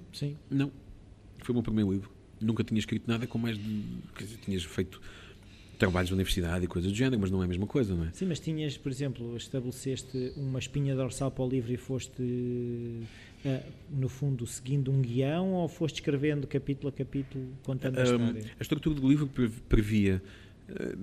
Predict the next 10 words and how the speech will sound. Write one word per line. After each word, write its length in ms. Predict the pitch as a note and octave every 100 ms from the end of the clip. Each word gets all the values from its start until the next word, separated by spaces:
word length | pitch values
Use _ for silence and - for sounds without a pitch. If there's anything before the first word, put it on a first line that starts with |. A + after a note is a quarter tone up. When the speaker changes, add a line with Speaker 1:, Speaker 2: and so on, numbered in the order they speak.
| - -
Speaker 2:
claramente, 500 | - A2+ G2+ F#2 E2+
previa 280 | - F#2+ G2
claramente 440 | F#2 G#2+ G#2 G2 G#2+
um 40 |
capítulo 340 | A2 - G#2
por 140 | G2+ G2+
dia, 200 | F#2+ A2+
ou 60 |
seja, 320 | G#2 F#2+ F2+ -
ahm, 380 | F#2+ F2+ F2+ F2